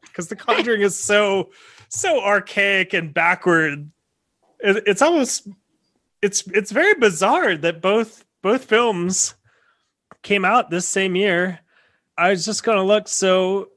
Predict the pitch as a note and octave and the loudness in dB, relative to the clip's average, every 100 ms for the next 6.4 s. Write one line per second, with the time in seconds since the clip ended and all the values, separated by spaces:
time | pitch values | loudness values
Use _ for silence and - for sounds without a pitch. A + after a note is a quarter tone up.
0 | _ _ _ _ F#3+ G3 E3+ G3+ A3+ A#3 | _ _ _ _ -14 -8 0 2 2 0
1 | A3 E3 E3 F#3 F#3 G#3 - G#3+ G3 G3+ | -4 -6 -4 0 0 0 2 4 4 0
2 | F#3+ A3 G#3+ G#3+ F#3+ - A3 G#3+ A3 B3+ | 0 0 2 2 2 -4 0 0 0 -2
3 | C#4 - _ _ _ _ _ _ _ _ | -6 -10 _ _ _ _ _ _ _ _
4 | F#3 D3+ - - - A#3 A#3+ - A3 G#3+ | -6 -6 -6 -10 -2 0 0 0 2 2
5 | G#3+ A#3 A#3 - _ - - F#3+ - - | 0 -2 -2 -12 _ -8 -2 0 0 2
6 | F#3 G3 G#3+ C4+ | 4 4 2 -2